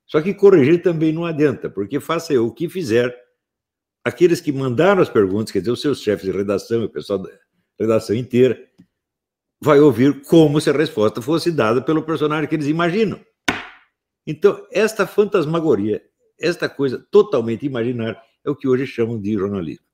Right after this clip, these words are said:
Sobretudo porque o que eles imaginam da direita é uma, realmente uma fantasmagoria absolutamente pueril, né? Outro dia teve uma moça aqui, eu acho que do Estadão,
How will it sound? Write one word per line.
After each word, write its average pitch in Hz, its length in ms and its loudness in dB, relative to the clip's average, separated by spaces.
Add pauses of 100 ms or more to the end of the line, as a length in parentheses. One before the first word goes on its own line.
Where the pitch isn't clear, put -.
(640)
Sobretudo 170 500 0
porque - 520 0
o 117 80 -6
que - 160 0
eles 156 180 -2
imaginam 101 640 -4
da 71 120 -6
direita 69 420 -6 (460)
é 127 100 2
uma, 135 180 -2 (220)
realmente 113 480 0
uma 127 140 0
fantasmagoria 117 840 0 (400)
absolutamente 120 500 -4
pueril, 113 600 0 (1040)
né? 101 240 -6 (120)
Outro 147 260 -2
dia 170 160 4
teve 190 260 4
uma 170 140 2
moça 160 300 2
aqui, 147 440 -4 (680)
eu 139 80 -2
acho 143 100 -2
que 131 80 -2
do 117 120 0
Estadão, 156 520 0